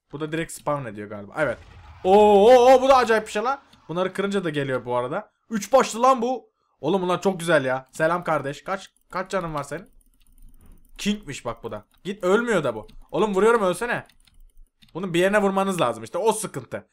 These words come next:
Hani böyle kocaman gözüküyor ama bu bildiğin tek blok yani. Bakayım. Neresine vurunca canı gidiyor bunun? Lan üstüne bindim hadi. Ağzına içinden geçiriyor.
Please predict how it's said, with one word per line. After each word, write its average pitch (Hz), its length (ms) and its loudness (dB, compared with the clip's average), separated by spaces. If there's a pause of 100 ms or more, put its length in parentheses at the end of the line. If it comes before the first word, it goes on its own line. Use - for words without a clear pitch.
(160)
Hani 156 220 -6 (200)
böyle 196 200 4
kocaman 214 420 0
gözüküyor 208 400 -2
ama 208 120 -2
bu 196 120 0
bildiğin 196 340 -6
tek 196 260 -8
blok 123 240 -6
yani. 104 280 -10 (320)
Bakayım. 180 340 -12 (180)
Neresine 208 380 -4
vurunca 160 320 -4
canı 147 200 -6
gidiyor 135 220 -10
bunun? 175 160 -16 (1000)
Lan 190 120 0
üstüne 254 320 4
bindim 240 200 0
hadi. 233 360 -2 (920)
Ağzına 151 360 -4
içinden 170 380 -6
geçiriyor. 135 380 -6